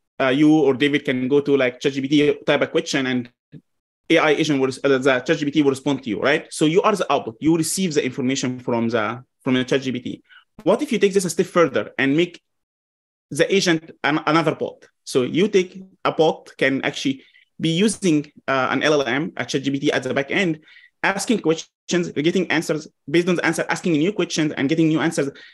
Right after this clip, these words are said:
And all this interaction happening to achieve a certain goal. So an A I agent definition is that you create a bot that, and you give it just a goal. You give a high level goal, and the A I agent can go and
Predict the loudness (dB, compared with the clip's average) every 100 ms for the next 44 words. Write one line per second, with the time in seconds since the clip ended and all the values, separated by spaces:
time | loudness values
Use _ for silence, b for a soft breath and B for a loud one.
0 | B B B -2 2 4 4 4 -2 -4
1 | -8 -4 -2 0 0 -2 -2 0 0 0
2 | 0 0 0 0 -2 -2 -4 -4 -4 -6
3 | -8 -2 0 0 0 0 0 0 0 -2
4 | -2 -2 0 -2 -2 -2 -2 -8 b b
5 | _ _ _ -2 0 2 4 2 2 -2
6 | -4 -8 -20 _ -4 -2 -2 -4 0 2
7 | 2 4 2 2 0 0 0 0 -2 -6
8 | -10 -2 0 0 0 0 0 2 -2 0
9 | 2 0 0 0 2 2 0 0 0 0
10 | -6 -8 b b b b 0 2 4 4
11 | 4 2 -2 -6